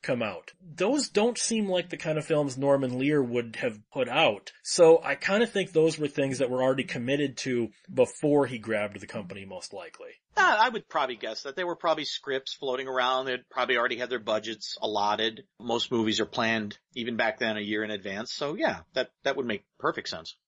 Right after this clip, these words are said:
Speaker 1: But then, in this same period, the movies that do fall into the Norman Lear ownership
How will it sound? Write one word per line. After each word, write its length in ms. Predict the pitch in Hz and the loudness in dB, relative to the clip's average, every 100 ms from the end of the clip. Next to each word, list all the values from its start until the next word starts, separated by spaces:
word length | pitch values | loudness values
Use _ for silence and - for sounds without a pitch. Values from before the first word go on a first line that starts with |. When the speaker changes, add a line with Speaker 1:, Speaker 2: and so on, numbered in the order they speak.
| _ 160 | _ -6
Speaker 1:
But 180 | 156 | -2
then, 300 | 151 156 160 165 | 2 2 0 -6
in 140 | 139 | -6
this 180 | 135 123 | -6 -6
same 280 | - 135 127 | -4 -4 -4
period, 580 | - 233 180 135 127 120 | -6 -2 0 -2 -4 -10
the 60 | 120 | -6
movies 400 | 127 131 123 117 | -4 -4 -4 -4
that 220 | 113 110 | -8 -2
do 240 | 202 277 | 2 2
fall 340 | 277 156 135 120 | 2 2 2 2
into 220 | 113 117 | -4 -4
the 80 | 110 | -4
Norman 480 | 107 110 107 104 | -2 -2 -4 -6
Lear 320 | 104 107 104 113 | -6 -6 -4 -4
ownership 640 | 107 104 95 - 107 | -6 -6 -4 -2 -2